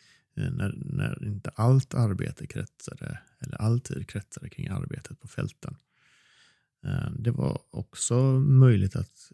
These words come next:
kanske röra sig över större avstånd än ti-, än, än under sommar och vår och höst. Till exempel vattendrag som var frusna var lättare att,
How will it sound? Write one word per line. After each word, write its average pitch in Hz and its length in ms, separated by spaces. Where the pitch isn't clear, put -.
kanske - 280
röra 107 500
sig 110 280
över 107 140
större 98 340
avstånd 120 800
än 147 160
ti-, - 640
än, 139 560
än 131 180
under 127 560
sommar 95 560
och - 220
vår 71 500
och 50 300
höst. - 640
Till - 80
exempel 101 380
vattendrag 101 840
som 104 140
var 98 100
frusna - 540
var - 80
lättare - 400
att, - 320